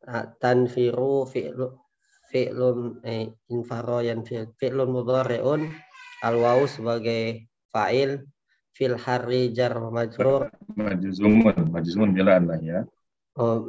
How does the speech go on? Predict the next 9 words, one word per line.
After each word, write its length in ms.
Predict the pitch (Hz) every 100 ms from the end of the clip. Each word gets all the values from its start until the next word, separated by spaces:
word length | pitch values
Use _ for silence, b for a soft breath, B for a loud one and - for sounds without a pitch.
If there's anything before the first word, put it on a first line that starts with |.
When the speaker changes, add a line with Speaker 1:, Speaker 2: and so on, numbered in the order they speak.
| -
Speaker 1:
majzumun 880 | 120 110 113 104 123 123 127 127 120
bila 320 | 113 113 113
nahiyah. 640 | 110 113 110 110 107 104
Nah. 240 | - 101 98 _ _ _ _ _ _
Fil 180 | 113 113
harri 480 | 110 127 117 131 123
jar 160 | 127
wa 160 | 117 117
majrur, 640 | 113 117 113 131 127 117